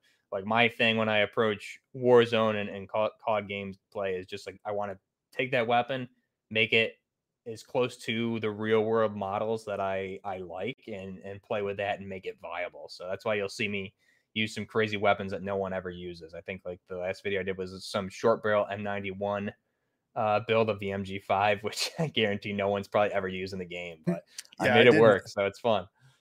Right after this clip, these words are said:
Speaker 2: I did notice that, that if you guys are interested in that content, definitely check out Buff's channel 'cause he has a lot of really cool stuff. Like, if you're getting bored with all the meta stuff, definitely check out some of his videos 'cause he gives you some fun challenges and weapons to try that, that look really cool. And they have a little bit of,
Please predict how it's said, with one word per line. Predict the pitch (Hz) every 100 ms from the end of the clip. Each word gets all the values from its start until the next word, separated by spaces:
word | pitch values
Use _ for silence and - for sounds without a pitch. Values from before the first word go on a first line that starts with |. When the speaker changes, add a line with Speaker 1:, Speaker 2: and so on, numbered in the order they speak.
| -
Speaker 2:
I | 139
did | 180 160
notice | 127 127 -
that, | 113 113
that | 123 120
if | 120 120 123
you | 127
guys | 151 151 131
are |
interested | 117 120 - 117
in |
that | 117 113
content, | 117 110 113 107
definitely | 120 117 120
check | - 117
out | 117 101
Buff's | 95 110 -
channel | 117 110 104
'cause | 110 104
he | 117
has | 113 107
a | 110
lot | 110 113 113
of | 110
really | 110 110
cool | - 113
stuff. | 104 120 117 120
Like, | 113
if | 113
you're | 120
getting | 110 117 104
bored | 110 113
with | 110
all | 117 110
the | 104
meta | 107 110 110
stuff, | 127 123 123 - -
definitely | 104 120 131 117
check | - 113
out | 117 110
some | 113
of | 107
his | 104 -
videos | 107 104 101 -
'cause | 104
he | 104
gives | 110 101
you |
some | 104 110 98
fun | 107 104
challenges | 110 104 104 98 98
and | 101
weapons | 101 104 92
to | 101
try | 104 104
that, | 104 - 110
that | 98
look | 104 101
really | 107 98 92
cool. | 101 98 98 _ - - -
And | 104
they | 101
have | 107 107
a |
little | 107 110
bit | 104 107
of, | 101 95